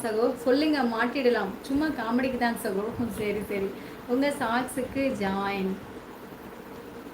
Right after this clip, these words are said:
ஆ, எப்படி நீங்க உங்களோட வீடியோஸ்ல போடவான்னு கேக்குறீங்களா செஞ்சியனா? நான் லைக்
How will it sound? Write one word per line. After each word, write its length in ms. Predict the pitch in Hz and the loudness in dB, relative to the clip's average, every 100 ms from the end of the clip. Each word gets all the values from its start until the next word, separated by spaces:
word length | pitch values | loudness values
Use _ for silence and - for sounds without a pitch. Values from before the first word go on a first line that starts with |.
| - 466 466 466 - - 466 - - - - - - - - 254 | -12 -10 -10 -10 -12 -12 -10 -8 -10 -10 -12 -12 -12 -12 -6 2
ஆ, 100 | 262 | 4
எப்படி 540 | 277 302 - 330 330 | 4 2 2 2 2
நீங்க 360 | 311 285 349 359 | 4 6 8 8
உங்களோட 380 | 330 311 330 339 | 6 4 2 2
வீடியோஸ்ல 460 | 330 311 320 330 285 | 2 2 2 0 2
போடவான்னு 400 | 285 294 285 269 | 2 4 2 2
கேக்குறீங்களா 640 | 277 254 240 233 214 208 208 | 0 2 2 2 2 0 -2
செஞ்சியனா? 580 | 226 214 208 196 196 214 208 185 - - - - | -4 -2 0 0 2 2 2 -2 -6 -12 -12 -2
நான் 140 | 269 | 2
லைக் 180 | 254 269 | 4 2